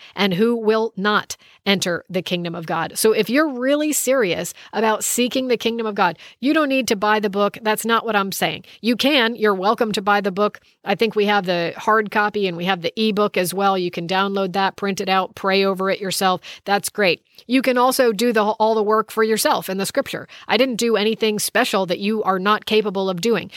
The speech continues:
You can go and find all of the scriptures pertaining to this subject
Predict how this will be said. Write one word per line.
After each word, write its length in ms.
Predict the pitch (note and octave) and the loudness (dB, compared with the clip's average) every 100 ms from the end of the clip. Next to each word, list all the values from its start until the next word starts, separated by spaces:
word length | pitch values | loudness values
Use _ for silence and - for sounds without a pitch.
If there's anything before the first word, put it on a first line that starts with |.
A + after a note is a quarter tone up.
| - | -12
You 140 | - G#3 | -4 -2
can 140 | B3+ | 0
go 240 | A3 G#3+ | 2 2
and 120 | A3+ G3 | 0 0
find 300 | G3+ G#3+ G#3+ | 0 0 2
all 220 | F#3+ G#3 | 2 2
of 80 | A3+ | 0
the 80 | |
scriptures 480 | A#3 - G3+ G#3+ G#3 | -2 -2 -2 -2 -2
pertaining 420 | - F#3 F#3+ G3+ | -4 -4 -2 -2
to 100 | G#3+ | -2
this 160 | G#3 A3+ | 0 0
subject 440 | - F3+ F3 F#3 | -2 -2 -4 -6